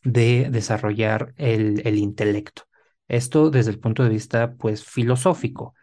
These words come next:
Sabemos que hay una base, eh, esencial en la que decimos, hoy en la modernidad, decimos, pues, tiene pleno uso de sus facultades mentales, no tiene algún tipo de trastorno, algún tipo de enfermedad, etcétera.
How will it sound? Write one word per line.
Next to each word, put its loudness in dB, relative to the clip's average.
Sabemos 4
que -2
hay 2
una 2
base, 0
eh, -2
esencial 0
en 2
la -4
que -6
decimos, 0
hoy 2
en -4
la -6
modernidad, 4
decimos, 0
pues, -2
tiene 4
pleno 6
uso 6
de 0
sus -12
facultades -4
mentales, 0
no 2
tiene 0
algún 0
tipo -6
de -8
trastorno, 0
algún 2
tipo -6
de -4
enfermedad, -2
etcétera. -4